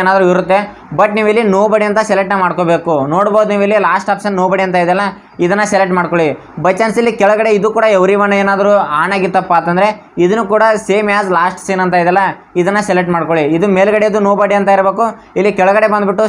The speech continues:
same as last seen ಅಂತ ಇದೆಯಲ್ಲ, ಇದು ಕೂಡ ಆನ್ ಆಗಿರ್ಬೇಕು ಸ್ನೇಹಿತರೆ.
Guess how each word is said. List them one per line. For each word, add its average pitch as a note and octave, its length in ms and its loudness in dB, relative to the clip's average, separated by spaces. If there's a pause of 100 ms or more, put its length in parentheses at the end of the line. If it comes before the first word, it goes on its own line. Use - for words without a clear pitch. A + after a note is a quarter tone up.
(100)
same G#3 320 0
as G3+ 100 -4 (200)
last F#3 280 -2
seen F#3 200 -2
ಅಂತ F3+ 60 -2 (100)
ಇದೆಯಲ್ಲ, F#3 200 0 (420)
ಇದು G3+ 100 2 (100)
ಕೂಡ G3+ 80 2 (240)
ಆನ್ F#3 140 -2
ಆಗಿರ್ಬೇಕು E3 380 -2
ಸ್ನೇಹಿತರೆ. D#3 300 -2